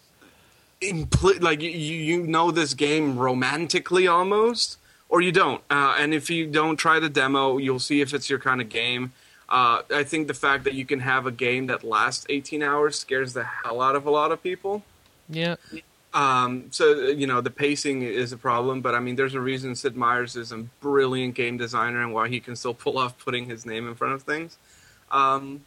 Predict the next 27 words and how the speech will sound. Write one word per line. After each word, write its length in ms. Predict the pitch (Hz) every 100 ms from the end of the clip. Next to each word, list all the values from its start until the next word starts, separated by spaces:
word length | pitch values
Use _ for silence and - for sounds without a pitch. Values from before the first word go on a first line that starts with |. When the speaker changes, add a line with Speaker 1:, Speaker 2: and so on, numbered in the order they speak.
| _ -
Speaker 1:
but, 100 | 277
you 80 |
know, 160 | 277 180
it's 140 | 196
Civ 180 | - 277
five. 380 | - 226 123 110
It's, 220 | 127 135 131
it's 180 | 151
Civilization. 800 | - 214 220 220 208 220 180 135
I 80 | 135
don't 100 | 156
know 100 | 170
what 160 | 165 160
to 100 | 156
say 180 | 160 147
about 300 | 127 120 120
it 140 | 117
that 320 | 117 - 143
somebody 460 | 131 165 156 135 131
who, 300 | 135 120 120
who, 260 | 131 120 120
who, 220 | 127 120 123 _ _ _ _ _
uh, 160 | 123 123
haven't 460 | 117 131 123 123 113
played 320 | - 123 113
in 60 | 113
Civilization 1080 | - 113 110 113 117 110 - 110 110 110